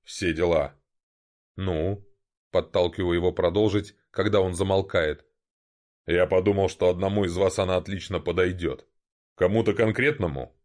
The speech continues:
Или будем бросать жребий?» Ржёт Денис. «Тебе, Матвей», отвечает отец, и я, кажется, начинаю ощущать то,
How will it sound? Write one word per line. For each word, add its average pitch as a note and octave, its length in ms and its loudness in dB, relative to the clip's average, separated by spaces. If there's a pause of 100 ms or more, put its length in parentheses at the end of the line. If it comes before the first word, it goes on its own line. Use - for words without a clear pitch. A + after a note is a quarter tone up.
(100)
Или B2 220 0
будем C#3+ 340 2
бросать A#2+ 380 2
жребий?» F#2+ 580 -2 (500)
Ржёт D#2+ 380 -2
Денис. D#2 520 -8 (600)
«Тебе, F#2+ 320 0
Матвей», D2+ 580 -6 (220)
отвечает F2 640 -2
отец, G#2+ 420 -2 (200)
и A2 100 2
я, G#2+ 140 2
кажется, G#2+ 440 0
начинаю G#2+ 480 0
ощущать G2+ 600 -4
то, - 360 0